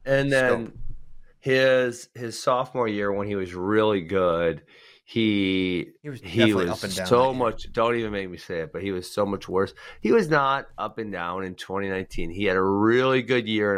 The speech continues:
Speaker 1: and a, and a really bad ending.
Speaker 2: Let me look at twenty nineteen then.
Speaker 1: Okay, he had,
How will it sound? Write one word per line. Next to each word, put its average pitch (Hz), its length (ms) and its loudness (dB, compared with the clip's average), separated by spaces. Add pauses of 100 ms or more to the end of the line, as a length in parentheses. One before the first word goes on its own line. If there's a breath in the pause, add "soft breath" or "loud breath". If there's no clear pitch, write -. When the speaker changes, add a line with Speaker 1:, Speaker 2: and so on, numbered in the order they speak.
Speaker 1:
and - 40 -2 (100)
a, - 40 -6
and 92 80 -6
a 92 60 -4
really 101 340 2
bad 87 400 0
ending. 78 360 -6 (1700)
Speaker 2:
Let 104 100 -10
me 107 100 -6
look 101 200 -6
at 98 100 -8
twenty 98 280 -10
nineteen 92 460 -12
then. 62 260 -16
Speaker 1:
Okay, 95 320 -2
he 107 120 4
had, 104 440 2